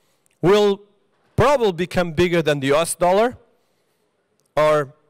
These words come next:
any other currencies in the planet. That's why the regulators are panicking, and I actually,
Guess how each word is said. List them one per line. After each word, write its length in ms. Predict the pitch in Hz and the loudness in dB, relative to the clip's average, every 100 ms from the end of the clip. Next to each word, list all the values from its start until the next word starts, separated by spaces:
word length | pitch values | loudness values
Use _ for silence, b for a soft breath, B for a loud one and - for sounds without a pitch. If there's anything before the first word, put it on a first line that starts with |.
| - | -8
any 180 | 160 | -2
other 200 | 160 151 | 0 -2
currencies 520 | 143 156 143 143 135 120 | -4 -4 -2 -4 -8 -8
in 60 | |
the 80 | 117 | -6
planet. 320 | 165 147 104 | -2 -4 -2
That's 160 | 143 - | -6 0
why 100 | 170 | -2
the 120 | 147 | 0
regulators 500 | 165 165 156 147 131 | -2 0 -2 -2 -6
are 60 | 131 | -2
panicking, 380 | 160 156 139 | -2 -4 -4
and 80 | 131 | -2
I 80 | 135 | -2
actually, 340 | 135 - 139 | -2 -4 -6